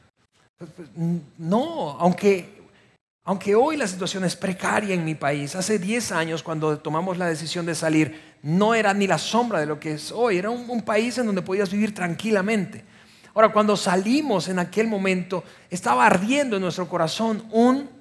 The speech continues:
un sentido de propósito. Nos quedamos aquí con toda nuestra familia,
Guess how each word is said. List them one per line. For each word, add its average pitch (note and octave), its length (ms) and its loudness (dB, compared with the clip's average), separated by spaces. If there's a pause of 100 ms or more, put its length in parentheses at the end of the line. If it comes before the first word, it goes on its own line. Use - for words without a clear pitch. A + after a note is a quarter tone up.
(120)
un C#4+ 280 0
sentido B3+ 600 -2
de A#3+ 140 2
propósito. G3 920 -2
Nos F3 200 -4
quedamos A3 520 0
aquí A#3 320 -2
con G3 220 -2
toda G#3 320 0
nuestra A#3 260 -2
familia, G#3+ 600 0